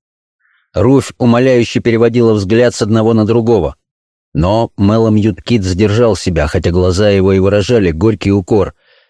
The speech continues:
и, наклонившись над собакой, обрезал постромки.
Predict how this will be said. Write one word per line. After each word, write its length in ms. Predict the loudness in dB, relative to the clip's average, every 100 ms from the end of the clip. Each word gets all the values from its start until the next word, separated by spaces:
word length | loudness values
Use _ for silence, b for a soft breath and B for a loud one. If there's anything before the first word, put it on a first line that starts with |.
| _ -2
и, 100 | 0
наклонившись 800 | 0 0 0 0 0 -2 -2
над 180 | -2 -2
собакой, 640 | -2 -2 0 -2 0 -2 -2
обрезал 560 | -4 -2 0 0 0 -2
постромки. 680 | -4 -6 -2 -2 0 -2